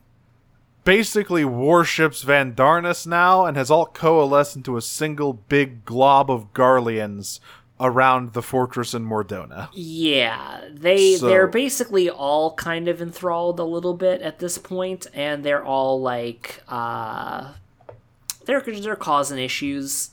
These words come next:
Speaker 2: They're, they're just part of this, this whole big, uh, colossal, uh, problem, and, uh, one of the things is that in order to pull off this summoning, they need to get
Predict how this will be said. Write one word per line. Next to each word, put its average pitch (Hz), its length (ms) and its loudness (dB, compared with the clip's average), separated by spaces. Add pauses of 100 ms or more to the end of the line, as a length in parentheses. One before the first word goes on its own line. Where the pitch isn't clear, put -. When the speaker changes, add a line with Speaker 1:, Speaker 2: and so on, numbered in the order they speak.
Speaker 2:
They're, 135 260 -2
they're 147 160 -4
just 143 240 -10
part 131 240 0
of 127 100 -6
this, 123 220 -6
this 123 220 -8
whole 123 280 -2
big, 117 480 -10 (500)
uh, 113 280 -6
colossal, 117 880 -4 (500)
uh, 110 300 -6
problem, 127 720 -2 (120)
and, 120 720 -10 (200)
uh, 113 420 -6
one 156 220 -2
of 285 80 -2
the 277 80 -8
things 180 640 -4
is 151 360 -4
that 135 760 -2 (500)
in 208 100 -6
order 302 320 -2
to 233 220 -6
pull 220 420 -4
off 170 300 -2
this 147 280 -6
summoning, - 920 -6 (400)
they 143 300 -6
need 214 460 -4
to 240 100 -6
get - 560 -8